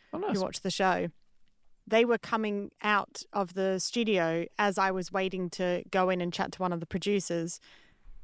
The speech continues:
Speaker 2: So I had to wait for the stream of kids to all come out this doorway. And while I was waiting, one of the kids was like, "Oh, can I have a high five?" And I was like, "Yeah, sure." So I high-fived him. And because my hand was still up after his,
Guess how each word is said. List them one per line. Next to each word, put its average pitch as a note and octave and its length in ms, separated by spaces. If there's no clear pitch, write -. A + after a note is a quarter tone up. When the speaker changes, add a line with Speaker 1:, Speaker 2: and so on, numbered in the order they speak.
Speaker 2:
So - 140
I - 20
had G#3+ 80
to A3+ 80
wait G#3+ 300
for G#3 100
the G3+ 140
stream G#3+ 560
of F#3 220
kids F#3+ 300
to G#3+ 100
all F#3 120
come G3+ 180
out G3 120
this F#3 120
doorway. F3+ 480
And G3 120
while G#3+ 160
I G3+ 100
was F#3+ 200
waiting, G3 500
one G3 160
of F#3 180
the F3+ 100
kids - 560
was F#3+ 180
like, F3+ 220
"Oh, B3+ 360
can C4+ 100
I D4+ 60
have C#4+ 120
a C#4+ 40
high D4 140
five?" A#3 440
And - 80
I A3+ 40
was A3 120
like, C4 120
"Yeah, F4 180
sure." C4+ 280
So G#3+ 140
I G#3 80
high-fived A3 540
him. F3 240
And G#3 160
because G#3+ 260
my A3+ 140
hand C4+ 420
was A#3 160
still A3+ 280
up G#3+ 200
after A3 360
his, F3 460